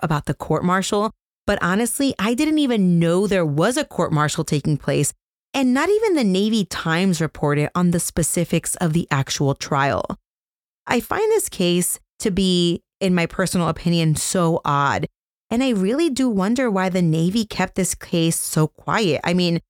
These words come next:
I'm already in episode one ten. We talk about these cases all the time.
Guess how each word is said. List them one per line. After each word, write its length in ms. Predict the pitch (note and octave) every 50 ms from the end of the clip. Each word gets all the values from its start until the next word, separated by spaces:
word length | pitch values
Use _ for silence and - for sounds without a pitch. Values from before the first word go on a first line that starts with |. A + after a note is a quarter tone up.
| _ _ _
I'm 160 | - G3+ A3 A#3
already 220 | A#3+ B3 B3 B3+
in 80 | A#3 A3
episode 400 | A3+ - A3+ - A#3+ G#3 G3 F#3+
one 200 | G3 G3 G3 F3+
ten. 420 | - - B3 D4 D4+ A3 E3 -
We 140 | - F3 G3+
talk 240 | - - - A#3 -
about 180 | A#3+ A#3 A3 -
these 140 | G#3 F3+
cases 360 | - - G#3+ G3+ - F#3 E3+ - -
all 120 | E3+ F3+
the 100 | F3+ D#3+
time. 480 | D3+ - - G3 F#3+ F3+ E3 E3 E3